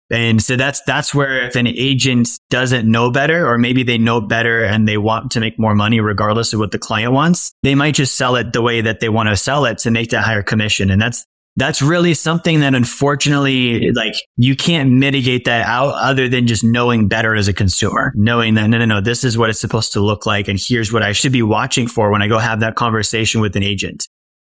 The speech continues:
Then when they minimize those insurance costs, you know, the agent does make quite a bit less. So those are things you'd look at on the illustration. Like when you do a contribution in year one,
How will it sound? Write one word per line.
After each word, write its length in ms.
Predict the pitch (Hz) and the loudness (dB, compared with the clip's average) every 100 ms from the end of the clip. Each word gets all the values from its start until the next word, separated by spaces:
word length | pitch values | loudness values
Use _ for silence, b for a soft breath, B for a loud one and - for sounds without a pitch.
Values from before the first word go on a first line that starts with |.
| - | -4
Then 200 | 123 123 | 0 2
when 120 | 131 | 2
they 120 | 131 | 2
minimize 500 | 120 135 156 151 139 | 2 2 2 0 2
those 180 | 131 120 | 0 0
insurance 400 | 117 131 135 160 | 0 0 -2 -2
costs, 460 | 131 113 98 - 120 | -2 -2 -2 -4 -2
you 80 | |
know, 80 | 113 | 0
the 160 | 110 107 | 0 0
agent 300 | 120 123 107 | 0 0 0
does 240 | 110 107 | -2 0
make 260 | 113 107 - | 0 -2 -4
quite 220 | 120 117 | -4 -2
a 40 | |
bit 180 | 107 98 | -2 -4
less. 300 | - 101 - | -4 -4 -4
So 300 | - 107 98 | -2 -2 -4
those 240 | - 131 151 | -2 0 0
are 80 | 165 | 0
things 400 | - 170 160 143 | 0 0 2 2
you'd 140 | 135 | 2
look 220 | 120 135 | 2 0
at 80 | 143 | 0
on 100 | 127 | 2
the 80 | 127 | 2
illustration. 720 | 117 113 - 120 127 143 151 | 2 0 -2 -2 0 0 0
Like 160 | 131 123 | 0 0
when 120 | 120 | 0
you 120 | 117 | 2
do 220 | 110 135 | 2 2
a 60 | 143 | 2
contribution 720 | - 127 117 110 120 123 127 | 0 -2 -2 -2 0 0 0
in 120 | 107 | 2
year 260 | 107 123 117 | 2 2 0
one, 460 | 101 104 120 165 | 0 0 0 0